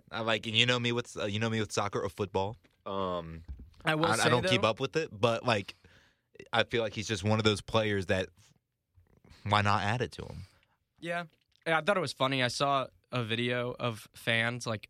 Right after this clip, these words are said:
Speaker 2: chanting his name or singing outside of his, like, grandmother's
Speaker 1: Grandma's, <laughs> yeah.
Speaker 2: place. And tell me why it looks like she's living in, like, a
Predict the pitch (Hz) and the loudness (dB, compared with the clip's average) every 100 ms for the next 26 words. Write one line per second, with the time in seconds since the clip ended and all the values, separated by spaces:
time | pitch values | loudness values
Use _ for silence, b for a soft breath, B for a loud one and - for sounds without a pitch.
0 | - - 117 123 131 123 120 110 110 113 | -10 -4 -2 -2 -4 -4 -6 -6 -6 -6
1 | 120 110 - 123 131 135 - 120 117 127 | -6 -6 -6 -6 -6 -8 -6 -4 -2 -2
2 | 120 113 110 110 - 120 120 117 123 - | -2 -4 -6 -8 -6 -4 -2 2 2 2
3 | - 95 87 87 101 95 - B B B | 2 0 0 0 0 0 -6 B B B
4 | 117 123 143 - - _ _ - 143 127 | -2 -2 -4 -10 -16 _ _ -4 -4 -2
5 | 147 185 180 147 170 175 - 160 - 165 | -4 -2 -4 -4 -4 -4 -6 -8 -6 -6
6 | - 156 156 160 160 156 147 | -6 -6 -6 -6 -6 -6 -6